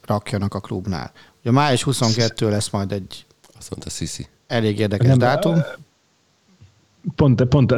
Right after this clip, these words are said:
Speaker 3: de remélem azt fogod mondani, amit kérdezni akartam, úgyhogy megvárom a, azért nem merek megszólalni, mert szerintem pont azt fogod mondani, amit kérdezni akartam.
Speaker 1: Akkor van közgyűlés, meg minden ilyesmi, és, ö, német újságok tegnaptól arról cikkeznek, hogy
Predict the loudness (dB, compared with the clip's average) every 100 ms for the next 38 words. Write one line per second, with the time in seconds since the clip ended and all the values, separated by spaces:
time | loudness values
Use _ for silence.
0 | 2 4 4 4 4 4 2 2 4 4
1 | 6 6 6 6 4 4 4 4 4 2
2 | 2 0 2 2 4 2 2 2 2 2
3 | 4 4 2 4 4 4 4 4 2 2
4 | 0 2 2 4 4 2 2 2 4 4
5 | 2 2 0 2 4 4 4 4 2 0
6 | 2 2 2 0 -2 -4 -4 -4 -2 -2
7 | -2 0 0 2 0 -2 -4 2 2 4
8 | 4 4 4 2 0 -6 -10 -8 -6 -4
9 | -2 0 2 2 2 2 -2 -20 -20 _
10 | _ _ _ _ 0 2 2 0 2 2
11 | 4 4 4 4 2 2 2 2 0 -2
12 | -2 -2 -2 -4 -10 _ _ -4 -2 -4
13 | -6 -6 -2 -2 -2 -4 -6 -8 -8 -8
14 | -4 -2 0 0 -2 -4 -4 -4